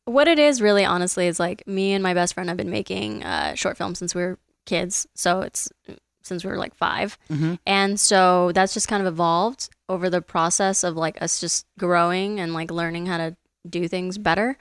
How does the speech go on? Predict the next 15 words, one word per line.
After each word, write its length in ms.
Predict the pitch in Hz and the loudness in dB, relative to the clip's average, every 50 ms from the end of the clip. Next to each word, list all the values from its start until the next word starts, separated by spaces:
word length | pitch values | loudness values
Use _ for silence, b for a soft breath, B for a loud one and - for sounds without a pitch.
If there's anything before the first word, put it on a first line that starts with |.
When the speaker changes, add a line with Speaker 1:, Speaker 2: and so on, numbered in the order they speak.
| b b b b b b b | b b b b b b b
Speaker 1:
And 380 | - 202 196 190 190 185 170 - - - | 0 0 2 2 0 -2 -4 -6 -8 -4
so 420 | - - - 196 185 185 180 - - _ | 0 2 4 6 6 6 6 4 2 _
it 200 | - 202 208 - | 0 0 0 2
is 240 | - - 202 185 175 | 2 2 2 2 2
literally 920 | 180 185 185 190 196 202 208 214 208 214 214 208 208 208 208 208 202 - - | 2 2 4 4 4 4 4 4 4 2 2 4 4 4 4 2 0 -2 -2
that. 360 | 180 175 202 226 214 - - - | -2 0 2 2 2 0 -2 -4
I 80 | - 175 | -6 -4
mean, 220 | 175 170 165 156 | -2 -2 -2 -4
it's 200 | - 165 - - | -4 -6 -6 -6
nothing, 560 | - 170 165 165 - 165 160 160 160 160 165 - _ - | -4 -4 -6 -6 -6 -8 -8 -8 -8 -8 -10 -14 _ -12
like, 340 | 160 156 165 - - - _ _ _ _ _ _ _ _ _ _ _ _ _ | -10 -10 -10 -12 -14 -20 _ _ _ _ _ _ _ _ _ _ _ _ _
it's 160 | - 165 - - | -8 -6 -4 0
just 360 | - 185 170 165 - - - _ _ _ _ _ _ _ _ _ _ _ | 2 2 2 2 2 -2 -4 _ _ _ _ _ _ _ _ _ _ _
people 280 | - 190 180 - 170 156 | -4 -2 0 0 0 -2
playing 520 | - - 170 160 156 147 160 170 180 196 | -2 -2 -2 -2 -2 -2 -4 -6 -8 -10